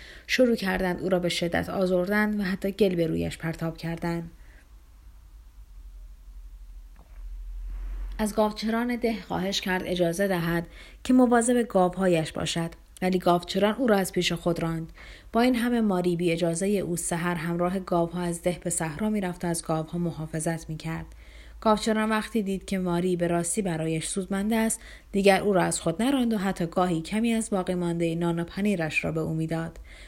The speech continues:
و این کار را نهایت بزرگواری در حق او می‌شمرد. وقتی مادر ماری مرد کشیش،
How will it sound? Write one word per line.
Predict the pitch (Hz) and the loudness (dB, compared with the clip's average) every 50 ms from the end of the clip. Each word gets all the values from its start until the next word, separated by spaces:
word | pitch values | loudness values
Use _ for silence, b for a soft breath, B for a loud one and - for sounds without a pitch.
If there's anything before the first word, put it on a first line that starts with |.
| B B B | B B B
و | - | 2
این | 180 180 180 180 | 2 2 2 0
کار | 175 - 190 196 196 | 0 0 0 2 2
را | 202 202 | 2 2
نهایت | 196 196 170 170 180 185 190 202 202 226 | 2 0 0 0 0 0 0 0 0 0
بزرگواری | 202 185 180 175 170 175 170 170 165 180 165 170 180 190 | 0 0 2 0 2 2 2 2 2 0 0 2 2 0
در | 190 170 151 | 0 -2 -4
حق | 143 - 151 151 - 165 | -4 -6 -8 -6 -6 -6
او | 165 165 160 | -6 -4 -4
می‌شمرد. | 160 160 160 - - 165 165 170 175 170 170 - - - b b b b b b b - - - - - - - - - - - - - - - - - - - - - - - - - - - - - - B B B B B B B B - | -4 -6 -6 -6 -6 -6 -6 -8 -10 -12 -14 -16 -20 -20 b b b b b b b -20 -20 -20 -20 -20 -20 -20 -20 -20 -20 -20 -20 -20 -20 -20 -20 -20 -20 -20 -20 -20 -20 -20 -20 -20 -20 -20 -20 -20 -20 B B B B B B B B 2
وقتی | 294 339 339 - 392 | 2 2 2 4 4
مادر | 359 285 220 196 190 208 233 262 269 | 6 6 6 6 4 4 2 4 4
ماری | 247 196 165 160 160 160 165 | 4 4 4 4 4 4 2
مرد | 175 180 190 196 190 220 | 4 2 2 2 0 0
کشیش، | 208 - - 175 160 160 - - 185 196 202 190 - - | -2 0 0 0 0 0 0 0 0 0 0 0 -2 -4